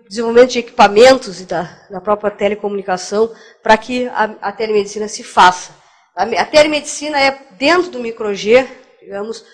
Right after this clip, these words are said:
o laboratório, o laboratório de medicina é mais multi-, ele é multidisciplinar por natureza.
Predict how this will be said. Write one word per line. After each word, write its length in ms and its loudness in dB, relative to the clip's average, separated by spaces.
o 720 -8
laboratório, 680 2
o 40 -8
laboratório 320 -4
de 80 2
medicina 320 -6
é 40 -4
mais 440 4
multi-, 420 -14
ele 140 -6
é 80 4
multidisciplinar 800 0
por 240 0
natureza. 800 -8